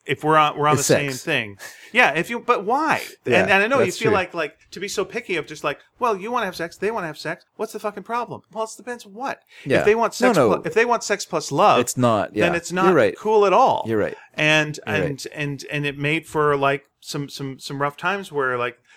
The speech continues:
Speaker 1: the person would be angry at me for not sleeping with them because I knew that they wanted
Speaker 2: Mm.
Speaker 1: more than I could give. And so it was a bit of an insult to them that I wouldn't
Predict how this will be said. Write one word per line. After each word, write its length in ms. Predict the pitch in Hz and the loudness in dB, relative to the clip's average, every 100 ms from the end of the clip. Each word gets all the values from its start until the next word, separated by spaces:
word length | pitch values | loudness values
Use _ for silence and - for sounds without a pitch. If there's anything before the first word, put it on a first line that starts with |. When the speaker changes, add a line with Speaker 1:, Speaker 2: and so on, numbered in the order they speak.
| _ | _
Speaker 1:
the 80 | 151 | -4
person 260 | 180 175 156 | -2 -2 -4
would 120 | 139 | -6
be 140 | 143 | -6
angry 420 | 143 190 202 165 127 | -4 -4 -4 -2 -2
at 100 | 110 | -4
me 180 | 117 | -10
for 180 | 113 127 | -8 -6
not 340 | 131 156 165 - | -2 -2 -2 -6
sleeping 380 | - 202 180 131 | -6 -6 -6 -10
with 120 | 110 | -10
them 140 | 117 | -10
because 720 | 117 123 - 208 165 135 - - _ - - | -10 -16 0 2 4 0 -6 -20 _ -14 -4
I 140 | 151 | -4
knew 240 | 160 165 | -2 -4
that 180 | 151 - | -4 -2
they 140 | 151 143 | -2 0
wanted 420 | 143 143 143 131 | 0 0 0 -2
Speaker 2:
Mm. 40 | |
Speaker 1:
more 280 | 127 156 165 | 2 4 4
than 140 | 151 135 | 2 0
I 80 | 143 | -2
could 220 | 139 120 | -4 0
give. 400 | 196 170 120 - - - | 4 4 2 -4 -20 -4
And 220 | 139 139 | -4 0
so 140 | 147 | -2
it 60 | 143 | -2
was 120 | 135 | -4
a 60 | - | -6
bit 100 | 151 | -6
of 80 | |
an 100 | 139 | -8
insult 380 | 170 180 - 147 | -8 -8 -6 -6
to 80 | - | -4
them 140 | 139 135 | -4 -2
that 120 | 127 | 0
I 80 | 123 | 0
wouldn't 360 | 127 208 196 | 2 0 0